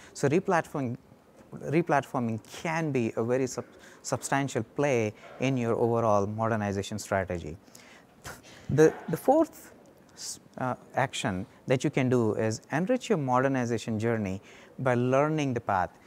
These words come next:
Y-, you're here, you're learning lots of things,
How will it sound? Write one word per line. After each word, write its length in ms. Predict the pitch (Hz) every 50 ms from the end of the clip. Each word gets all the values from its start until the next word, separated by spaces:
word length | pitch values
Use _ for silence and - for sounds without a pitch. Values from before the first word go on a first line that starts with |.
| - - - - - - - - _ _ _ _ _ _ - - - - - - - - 139 - -
Y-, 280 | 139 131 - 147 131 -
you're 260 | 139 131 139 135 123
here, 300 | 117 113 170 196 185 170
you're 180 | 156 147 135 123
learning 360 | 123 127 143 151 151 143 127
lots 240 | 131 131 135 - -
of 80 | 135 -
things, 280 | - 120 110 110 107